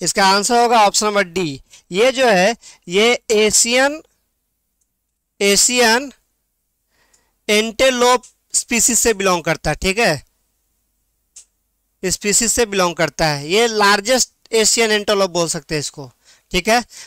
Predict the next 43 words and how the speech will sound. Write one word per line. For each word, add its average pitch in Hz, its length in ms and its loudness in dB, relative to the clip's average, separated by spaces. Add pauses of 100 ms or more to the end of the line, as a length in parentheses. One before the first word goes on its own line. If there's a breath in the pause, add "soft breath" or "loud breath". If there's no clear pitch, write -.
(140 loud breath)
तो 196 100 2
इसी 208 220 0
को 247 120 0
नील 233 220 0
गाय, 196 200 2
एक्चुअली 226 240 -2
होता 214 260 0
किस - 220 -4
फैमिली 240 380 0
का 240 120 0
है 220 140 2
ये? 147 180 -2 (260 loud breath)
ये 196 120 0
डियर 180 520 0 (260)
यानी 214 440 0 (180)
हिरन 214 460 0
फैमिली 214 560 -4
का 208 200 2
है, 220 220 2 (320 loud breath)
but 185 160 2 (140)
इसका 220 320 0
जो 240 160 2
स्पीशीज 226 440 -4
है 233 200 2
वो 233 140 -4
एंस-, 208 460 0
एशियन 226 520 0
एंटेलोप 214 520 0
स्पीशीज 202 420 -4
बोलते 180 380 -4
हैं, 220 160 -4
जो 185 100 -8
सबसे 196 280 -6
बड़ा 175 220 0
स्पीशीज 143 380 -10
है। 131 100 -18 (420 loud breath)
क्लियर 208 180 2
बात? 214 200 2 (340 soft breath)
अगला 185 240 2
सवाल, 143 320 -4 (100)
क्वेश्चन 180 260 -2
नंबर 175 120 0
पाँच। 165 480 -2